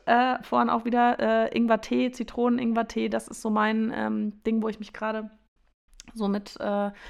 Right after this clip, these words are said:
festhalte und habe jetzt auch wieder angefangen, Nahrungsergänzungsmittel zu nehmen.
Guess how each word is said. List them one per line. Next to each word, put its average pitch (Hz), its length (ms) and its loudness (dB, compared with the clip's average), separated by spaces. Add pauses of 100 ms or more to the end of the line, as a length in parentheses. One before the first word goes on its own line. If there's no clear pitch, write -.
(200)
festhalte 240 840 -2
und 214 260 -2
habe 208 160 -4
jetzt 202 120 -6
auch - 160 -4
wieder 190 160 0
angefangen, 190 520 -4
Nahrungsergänzungsmittel 202 920 -4
zu - 100 -8
nehmen. 233 560 2